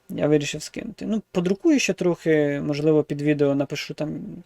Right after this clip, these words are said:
закріплю якийсь пост від себе, чи нормально, чи ненормально воно друкує. А поки що,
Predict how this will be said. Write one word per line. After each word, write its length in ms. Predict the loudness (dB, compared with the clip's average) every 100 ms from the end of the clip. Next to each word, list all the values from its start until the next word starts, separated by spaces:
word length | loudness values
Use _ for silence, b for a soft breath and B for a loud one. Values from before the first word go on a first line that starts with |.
| _ _ -20 _ _ _
закріплю 600 | -12 -6 -6 -6 -4 -2
якийсь 260 | 0 -4 -8
пост 280 | -4 -4 -4
від 120 | -4
себе, 400 | -2 0 0 -4
чи 240 | -4 -4 -4 -8 -6
нормально, 380 | -2 0 -2 -2
чи 120 | -6
ненормально 480 | -8 -6 -6 -4 -4
воно 140 | -6
друкує. 420 | -8 -8 -10 -10 -14 b b b b b _ _ _ _ -2
А 80 | 0
поки 280 | 0 0 0
що, 300 | 2 0